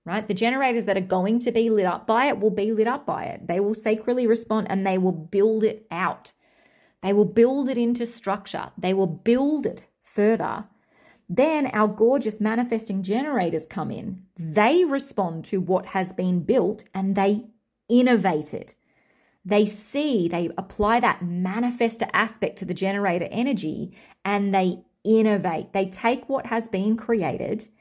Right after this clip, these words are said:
and they make it better.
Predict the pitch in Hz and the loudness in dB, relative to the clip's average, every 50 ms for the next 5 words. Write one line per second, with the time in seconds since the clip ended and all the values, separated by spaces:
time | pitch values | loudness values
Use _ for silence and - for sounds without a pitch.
0 | _ _ _ _ - 180 190 185 185 185 175 180 170 165 165 165 170 180 185 185 | _ _ _ _ -4 0 2 4 4 2 2 0 -2 -4 -2 -2 -2 -2 -2 -2
1 | - - 202 196 - - - _ _ _ _ _ _ - - 151 - _ _ _ | -2 -2 -2 -2 -4 -6 -12 _ _ _ _ _ _ -18 -16 -16 -16 _ _ _
2 | - 208 208 202 202 185 175 - - | 2 4 4 4 4 2 2 0 -4